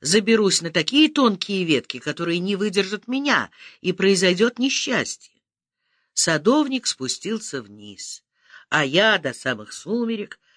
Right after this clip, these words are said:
просидела на ветке дерева, словно птица. Моя бедная бабушка лишилась из-за меня покоя и сна. Ну и доставалось же несчастной старушке.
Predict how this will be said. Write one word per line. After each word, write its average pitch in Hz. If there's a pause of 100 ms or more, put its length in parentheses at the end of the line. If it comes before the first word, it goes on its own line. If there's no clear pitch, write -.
(160)
просидела 135
на 117
ветке 104
дерева, 104 (340)
словно 165
птица. - (3250)
Моя 302
бедная 285
бабушка 294
лишилась 285
из-за 220
меня 220
покоя 208 (320)
и 135
сна. 82 (1160)
Ну 330
и 359
доставалось 240
же 147
несчастной 120
старушке. -